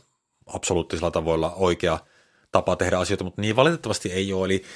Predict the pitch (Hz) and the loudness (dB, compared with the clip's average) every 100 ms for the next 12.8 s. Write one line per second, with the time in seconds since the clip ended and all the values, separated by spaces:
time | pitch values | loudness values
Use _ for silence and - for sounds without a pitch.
0 | - 98 90 135 170 151 107 117 131 127 | -4 -4 2 2 0 -4 -6 0 0 2
1 | 120 107 98 95 - 98 127 139 117 101 | 2 2 0 0 -2 -2 0 2 0 0
2 | 101 104 98 104 92 90 107 120 - 98 | 0 -2 -2 -2 -2 -2 -2 -2 -2 0
3 | 92 104 101 95 90 92 - - - _ | 2 2 0 -2 0 0 0 -8 -20 _
4 | 110 110 104 90 90 - 87 - 120 123 | 0 2 2 0 -2 0 2 6 4 4
5 | 104 92 92 90 101 - - _ - 95 | 2 2 -2 0 -2 -2 -10 _ -4 -2
6 | 98 123 147 143 131 120 117 104 107 110 | 4 6 4 2 0 2 4 6 6 4
7 | 117 120 123 135 - 120 135 131 120 117 | 2 -2 -2 -2 0 2 4 4 2 0
8 | 113 123 131 117 101 107 101 98 95 90 | -2 -2 -2 -4 -2 -2 0 0 -2 0
9 | 107 113 120 104 101 92 92 - 92 95 | 0 2 2 2 4 4 2 0 0 0
10 | 92 90 92 104 117 104 - 98 87 87 | 2 0 -2 -2 0 0 -2 0 0 0
11 | 82 104 110 - 92 95 90 - 95 87 | 2 2 4 0 2 4 2 2 0 0
12 | 90 85 82 - 95 87 - 87 | -2 -6 -6 0 0 0 0 -2